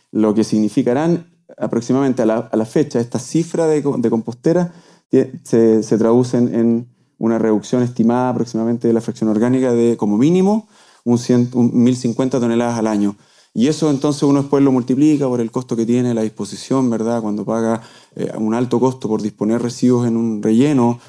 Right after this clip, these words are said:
o, o transportarlos a un lugar de disposición, no es un, una cifra menor. ¿Mm? Eh, eh, hay un equipo que está ahora haciendo todo la, el despliegue territorial, levantando encuestas de, de apreciación de qué ha sido la, la,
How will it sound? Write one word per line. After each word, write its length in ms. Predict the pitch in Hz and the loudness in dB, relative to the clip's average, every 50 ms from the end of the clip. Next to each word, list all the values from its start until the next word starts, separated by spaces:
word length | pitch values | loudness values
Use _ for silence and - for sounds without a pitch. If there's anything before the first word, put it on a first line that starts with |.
| - _ - | -20 _ -6
o, 280 | - 104 101 78 - | -4 -2 -2 0 0
o 60 | 104 95 | -2 -2
transportarlos 720 | - 110 107 101 - - 101 - - 139 143 151 139 131 | -2 -2 -4 -4 -2 -2 -2 0 0 0 2 2 2 4
a 40 | 127 | 4
un 60 | 120 | 4
lugar 240 | 117 110 120 120 117 | 4 2 2 2 0
de 60 | 123 | 0
disposición, 600 | 123 120 - 120 113 - - 151 147 151 147 143 - _ _ _ - | -2 -2 -4 -10 -10 -6 -2 -2 0 0 -2 -4 -8 _ _ _ -10
no 160 | 117 117 120 | -6 -4 -4
es 60 | 120 | -2
un, 340 | 120 120 117 117 117 110 - | -2 -2 -4 -4 -4 -6 -6
una 140 | - 117 107 | -6 -6 -6
cifra 520 | 107 - 113 - - 117 113 110 107 104 - | -4 -4 -4 -2 -2 -2 0 0 -2 -4 -4
menor. 540 | - 107 104 104 107 107 110 101 - - - _ _ _ _ _ _ - | -4 -4 -2 -2 0 0 0 -2 -2 -4 -8 _ _ _ _ _ _ -6
¿Mm? 180 | - 117 131 147 | -4 -2 -2 -2
Eh, 80 | 147 - _ _ _ _ - | -4 -8 _ _ _ _ -4
eh, 960 | - 104 104 101 - 90 101 104 104 101 101 98 95 95 98 104 - - - - _ _ _ - - | 0 0 0 0 0 0 0 2 2 2 2 2 0 -2 -4 -6 -8 -12 -14 -16 _ _ _ -4 -2
hay 160 | 98 104 107 | 0 2 2
un 80 | 107 | 2
equipo 720 | 104 101 107 127 131 127 135 131 131 127 123 120 117 117 117 | 2 2 4 4 4 4 4 4 4 4 4 2 2 0 -2
que 80 | - | -6
está 380 | 120 - - 117 117 117 117 110 | -6 -4 -2 -2 -2 -2 -2 -2
ahora 400 | - 113 110 113 113 113 110 110 | -2 -2 -2 0 0 0 0 -2
haciendo 340 | 110 117 - 113 110 113 107 | -2 -4 -4 -2 0 0 2
todo 160 | 120 127 131 | 2 2 2
la, 200 | 127 127 123 90 | 2 2 0 0
el 100 | 110 107 | 0 0
despliegue 380 | 104 107 - - 120 113 117 104 | -2 -2 -2 -2 -2 0 0 0
territorial, 680 | 113 107 107 95 110 110 143 170 175 175 165 160 156 143 | -2 -2 -2 0 0 2 2 2 2 0 0 0 0 0
levantando 540 | 127 117 110 107 - 120 120 117 113 113 | 0 0 -2 -4 -2 -2 -2 0 0 0
encuestas 400 | 110 107 - 127 120 123 120 110 107 | 0 0 -2 -4 -4 -4 -4 -2 0
de, 300 | 110 110 107 104 - - _ | 2 2 2 0 -2 -6 _
de 400 | - - - 104 101 98 98 92 - _ _ - | -8 -4 -2 0 0 0 -2 -4 -8 _ _ -8
apreciación 800 | - 98 101 104 101 - 104 101 - - 156 165 165 170 170 165 170 - - - - - _ - | -6 -4 -4 -2 -2 -2 -4 -2 0 0 0 2 2 2 2 0 -2 -6 -18 -20 -20 -20 _ -6
de 140 | - 107 107 | -2 -2 0
qué 120 | 104 139 135 | 2 2 0
ha 80 | 135 | 0
sido 300 | 131 - 143 139 139 135 | 0 2 2 4 4 4
la, 400 | 127 120 113 110 107 104 101 101 - | 2 2 2 0 0 -2 -4 -4 -4
la, 640 | 110 104 104 104 101 101 101 101 98 98 98 95 | -2 0 0 0 0 0 -2 -2 -4 -4 -6 -10